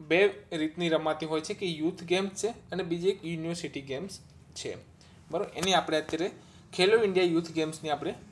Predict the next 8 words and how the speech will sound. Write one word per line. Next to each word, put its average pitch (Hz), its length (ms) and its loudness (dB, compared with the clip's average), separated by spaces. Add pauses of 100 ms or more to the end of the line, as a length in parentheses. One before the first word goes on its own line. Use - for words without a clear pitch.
વિગતે 143 380 0
ચર્ચા 139 420 -4 (460)
જોઈએ. 117 340 -8 (1000)
તો 180 100 2
ખેલો 208 380 8
ઇન્ડિયા 233 220 6
યુથ 214 320 2
ગેમ્સમાં 190 540 2